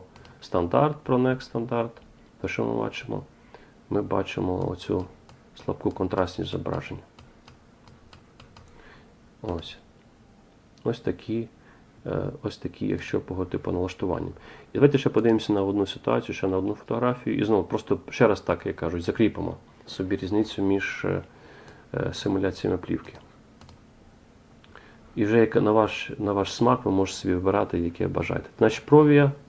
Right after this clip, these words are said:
включаємо асцію. Асція, раз. Що ми маємо? Маємо більше жовтого. Бачимо більше жовтого.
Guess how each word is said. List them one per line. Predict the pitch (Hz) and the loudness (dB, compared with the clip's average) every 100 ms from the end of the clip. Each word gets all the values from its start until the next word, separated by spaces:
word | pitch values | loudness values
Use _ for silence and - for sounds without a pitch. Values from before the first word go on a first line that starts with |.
| - | -6
включаємо | 104 - 107 98 85 | -6 0 2 2 0
асцію. | 85 87 - 90 - - - - - - - - | -4 -4 -6 -6 -6 -10 -20 -20 -20 -20 -20 -4
Асція, | 95 - - - | -4 -4 -6 -2
раз. | 95 131 - - - - - - - - - - - - - - - - - - - - - | -2 -2 -6 -12 -20 -20 -20 -20 -20 -20 -20 -20 -20 -20 -20 -20 -20 -20 -20 -20 -20 -20 -10
Що | - 95 | 0 0
ми | 98 | 2
маємо? | 120 127 120 113 - - - - | 2 2 0 -4 -16 -20 -20 -6
Маємо | - 101 95 | 2 4 4
більше | 104 - 95 | 2 0 -2
жовтого. | 90 95 95 104 113 135 - - - - - - - | 0 -2 -2 -4 -2 -4 -6 -20 -20 -20 -20 -20 -8
Бачимо | 101 95 98 | -4 -2 -2
більше | 98 95 92 | -4 -6 -6
жовтого. | 92 98 - 117 123 | 0 -2 0 -2 -2